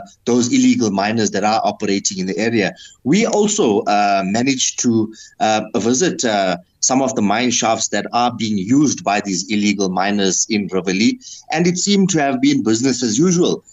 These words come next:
The illegal miners were there going in and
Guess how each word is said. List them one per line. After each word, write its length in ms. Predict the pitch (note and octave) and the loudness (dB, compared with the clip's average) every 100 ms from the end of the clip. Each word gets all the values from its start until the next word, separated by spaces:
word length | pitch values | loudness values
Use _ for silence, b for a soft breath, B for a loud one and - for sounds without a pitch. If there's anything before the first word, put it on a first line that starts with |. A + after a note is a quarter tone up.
| B B | B B
The 300 | - A#2 A#2 | -4 0 0
illegal 400 | A#2 D3+ E3+ D3 | 0 2 2 2
miners 540 | C3+ A#2 C3 C#3 B2 F#2+ | 2 2 2 2 0 0
were 180 | A2 C3 | 0 0
there 340 | A2 B2 B2+ | 0 0 0
going 400 | B2 A#2+ B2+ B2+ | 0 0 2 0
in 100 | B2+ | 0
and 140 | C3+ | 0